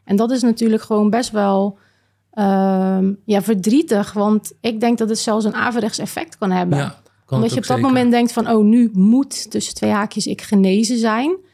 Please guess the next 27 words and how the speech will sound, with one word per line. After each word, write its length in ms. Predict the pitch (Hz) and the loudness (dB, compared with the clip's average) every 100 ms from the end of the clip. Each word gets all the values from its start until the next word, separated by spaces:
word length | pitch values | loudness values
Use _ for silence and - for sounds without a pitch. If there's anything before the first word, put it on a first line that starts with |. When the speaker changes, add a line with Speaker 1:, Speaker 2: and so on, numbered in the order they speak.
| _ _ _ | _ _ _
Speaker 2:
Ja. 140 | 135 | -4
Speaker 1:
Je 60 | 202 | -2
voelt 340 | - 262 302 | 0 2 2
je 100 | 302 | 0
totaal 400 | 226 196 185 196 | 0 -2 0 0
nog 120 | 196 185 | 2 4
niet 260 | 190 233 | 4 2
zo. 420 | - 254 269 339 330 _ | 0 0 0 0 -4 _
Ehm, 560 | 220 220 220 214 214 214 226 | -2 0 2 2 2 0 0
ja, 200 | 208 202 | -2 0
weet 200 | 196 220 | 0 -2
je, 140 | 254 240 | -2 0
dan 160 | 233 | 0
kan 140 | 254 269 | 0 0
het 140 | 262 | 0
ook 100 | 285 | -2
de 80 | 233 | 0
andere 280 | 247 233 233 | 0 0 0
kant 240 | - 277 | -2 -4
op 100 | 233 | -4
gaan 160 | - 196 | -4 -2
werken, 440 | 190 190 196 202 | -2 -4 -4 -4
hè? 80 | 220 | -2
Dat 160 | 208 | -2
je 60 | 202 | 2
nog 260 | 220 269 277 | 2 2 0
meer 380 | 254 247 240 | 0 0 0